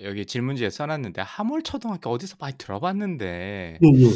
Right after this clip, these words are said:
Speaker 2: 예.
Speaker 1: 네, 어디 있는 건가요? 제가 이 질문을 써놨는데 제가 지금 지도를 말씀하시는 중간에 찾다 보니까 제가 이제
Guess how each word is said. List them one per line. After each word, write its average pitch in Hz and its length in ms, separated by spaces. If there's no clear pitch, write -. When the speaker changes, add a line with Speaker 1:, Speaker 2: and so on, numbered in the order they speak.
Speaker 2:
예. 123 80
Speaker 1:
네, 110 120
어디 101 420
있는 175 200
건가요? 135 260
제가 107 160
이 104 160
질문을 139 420
써놨는데 147 580
제가 104 160
지금 101 240
지도를 135 720
말씀하시는 110 640
중간에 98 320
찾다 175 320
보니까 82 800
제가 92 220
이제 85 320